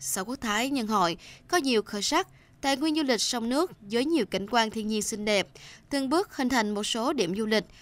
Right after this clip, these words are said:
khu vui chơi, giải trí, nghỉ dưỡng, phục vụ du khách gần xa.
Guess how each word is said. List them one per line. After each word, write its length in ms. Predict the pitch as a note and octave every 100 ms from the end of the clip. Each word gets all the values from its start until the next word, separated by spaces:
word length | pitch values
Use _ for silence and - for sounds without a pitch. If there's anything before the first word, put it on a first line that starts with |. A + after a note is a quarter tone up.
| -
khu 160 | - D#4
vui 160 | C#4 C#4+
chơi, 320 | C4+ C4 C4
giải 160 | G3
trí, 380 | F3+ G#3+ A#3 E4 D4
nghỉ 240 | A3+ F3
dưỡng, 240 | G3 F3+ B3 - - -
phục 180 | - C4+
vụ 180 | B3+ G3
du 100 | A#3+
khách 180 | A#3 D4+ D4+
gần 280 | G3+ G#3
xa. 320 | F#3 G#3+ G#3